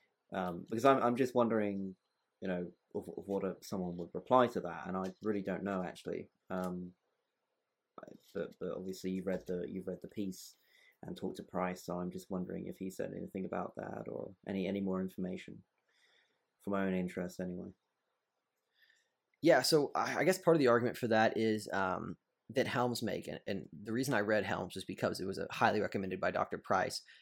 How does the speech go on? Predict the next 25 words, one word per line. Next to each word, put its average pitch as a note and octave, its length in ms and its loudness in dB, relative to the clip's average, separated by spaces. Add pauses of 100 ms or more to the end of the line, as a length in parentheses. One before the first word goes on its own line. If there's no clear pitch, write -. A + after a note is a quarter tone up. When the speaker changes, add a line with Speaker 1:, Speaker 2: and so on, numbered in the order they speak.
(140)
Speaker 2:
Um, F#2 300 4
so - 120 4
I A2 60 10
have A2 100 4
a A2 40 0
little G#2+ 160 2
section G#2 320 2
highlighted F#2+ 420 2
here, F#2+ 160 0
for G2 240 0
example, F2+ 560 -2 (540)
um, F#2 520 2 (920)
that A2 260 2
reads, F2+ 560 -2
uh, - 640 0 (2000)
"Indeed, D3+ 380 6
he - 80 4
had C3+ 80 6
already C3+ 320 6
corrected B2+ 380 4
Mark A#2 320 4
many B2 260 2
times A2+ 340 2
before, G#2+ 540 0 (420)
uh, G2 60 8